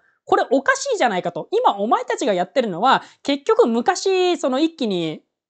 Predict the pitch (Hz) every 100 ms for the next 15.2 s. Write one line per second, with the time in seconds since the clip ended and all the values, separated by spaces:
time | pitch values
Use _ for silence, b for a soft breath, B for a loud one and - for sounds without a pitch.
0 | _ _ _ _ - - 339 277 185 302
1 | 285 320 220 202 208 185 - 415 427 415
2 | 403 277 190 214 330 415 415 480 302 226
3 | 170 185 - 480 151 220 185 202 170 165
4 | 156 B B 392 440 285 185 370 480 269
5 | 170 240 415 - 208 165 208 269 269 269
6 | 285 202 220 185 - - 320 - 453 440
7 | 202 202 370 359 392 370 370 370 370 359
8 | 311 165 - 220 349 392 403 415 370 240
9 | 208 349 175 - b b 226 254 277 214
10 | 165 - 190 185 165 147 240 302 _ _
11 | _ _ _ _ _ 339 277 b b b
12 | - 415 523 494 311 214 - 415 494 370
13 | 277 190 180 214 370 285 - 170 262 359
14 | 214 - 147 - 185 269 330 330 - 226
15 | 202